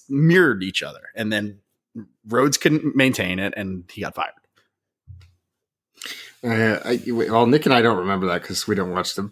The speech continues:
Speaker 2: Big Twelve, uh, ten years ago, whenever <laughs> Paul
Speaker 1: Yeah.
Speaker 2: Rhodes was the coach.
Speaker 1: I'll tell you what, don't tell the people,
Speaker 2: Nick and
Speaker 1: don't
Speaker 2: I
Speaker 1: tell
Speaker 2: were
Speaker 1: the people at college sports, Heartland College Sports or whatever.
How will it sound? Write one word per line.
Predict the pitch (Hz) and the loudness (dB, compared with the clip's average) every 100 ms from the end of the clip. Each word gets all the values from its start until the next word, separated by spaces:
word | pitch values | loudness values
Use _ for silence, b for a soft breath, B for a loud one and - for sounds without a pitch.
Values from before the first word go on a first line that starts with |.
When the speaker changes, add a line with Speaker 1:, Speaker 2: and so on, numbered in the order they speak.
| - 95 87 - | -10 -12 -8 -4
Speaker 2:
Big | 101 85 | -4 -4
Twelve, | - 98 90 90 95 | -2 0 0 -2 -2
uh, | 90 87 87 | -2 -2 -4
ten | - 104 95 | -6 -4 -2
years | 87 92 98 | 0 -2 -2
ago, | 90 90 92 | -2 -2 -2
whenever | 92 - - | -2 -4 -2
<laughs> | 147 - | -2 2
Paul | 143 131 | 2 2
Speaker 1:
Yeah. | 123 | 2
Speaker 2:
Rhodes | 156 - | 2 2
was | 127 - - | -6 -6 -8
the | |
coach. | - - 143 117 | -4 -4 0 0
Speaker 1:
I'll | 147 | 2
tell | 156 | 2
you | 135 120 | 4 4
what, | 123 98 | 2 2
don't | 120 131 | -2 0
tell | 147 | -2
the | 113 | -2
people, | - - 139 | -6 -4 0
Speaker 2:
Nick | 143 | 4
and | |
Speaker 1:
don't | 123 139 | 4 6
Speaker 2:
I | |
Speaker 1:
tell | - | 4
Speaker 2:
were | 160 | 4
Speaker 1:
the | 160 | 2
people | 170 147 | 4 2
at | 110 135 - | 0 -4 -2
college | 135 139 127 117 - | 2 4 4 2 -4
sports, | - 127 127 - | 0 2 2 2
Heartland | 131 127 123 120 | 0 2 0 0
College | 113 127 107 | 2 2 0
Sports | - 139 123 - | 0 0 0 -2
or | 85 | -4
whatever. | 82 82 85 82 | -4 -8 -12 -18